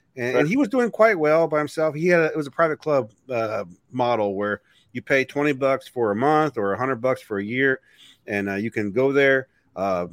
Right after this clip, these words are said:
Speaker 1: you get dab rigs you can use. Um,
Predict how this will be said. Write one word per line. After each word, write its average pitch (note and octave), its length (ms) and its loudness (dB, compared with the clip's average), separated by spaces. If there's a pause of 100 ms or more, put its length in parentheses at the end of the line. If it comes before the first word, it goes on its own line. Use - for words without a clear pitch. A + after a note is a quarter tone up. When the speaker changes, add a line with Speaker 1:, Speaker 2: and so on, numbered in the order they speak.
(100)
Speaker 1:
you A2 140 -8
get C#3+ 300 0
dab B2+ 260 2
rigs C3+ 300 -2
you A#2+ 60 -14
can A2 160 -6
use. C3+ 600 -4 (120)
Um, F#2+ 640 -8